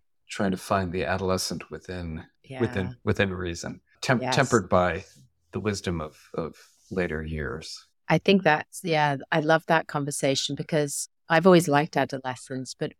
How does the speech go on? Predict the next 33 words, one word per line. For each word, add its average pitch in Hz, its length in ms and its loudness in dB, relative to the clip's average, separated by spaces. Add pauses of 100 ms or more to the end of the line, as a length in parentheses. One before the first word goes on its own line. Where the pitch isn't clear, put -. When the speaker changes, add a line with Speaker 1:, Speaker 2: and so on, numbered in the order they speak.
(100)
Speaker 2:
with 170 180 -6
that 147 200 0
conversation, 143 640 -6
I 139 80 -4
like 139 240 -8
them 143 160 -8
even 143 260 -10
more 143 380 -6
because 147 420 -6 (420)
they 160 120 6
are 165 180 8
quite 208 240 0
incredible. 135 680 -8 (200)
It's - 180 -10
thanks 165 300 0
to - 200 -10
them 147 460 -4 (100)
that 139 260 -4 (100)
our 143 300 -8
sort 151 240 -6
of 143 100 -10
society, 147 560 -2
de-, 156 160 -2 (260)
we 156 140 -4
get 139 280 -2
to, 131 340 0 (260)
to - 180 2
innovate 180 600 6 (540)
and 139 280 -4 (220)
we 160 80 -4
get - 200 2
to 147 100 -8
stretch - 920 -2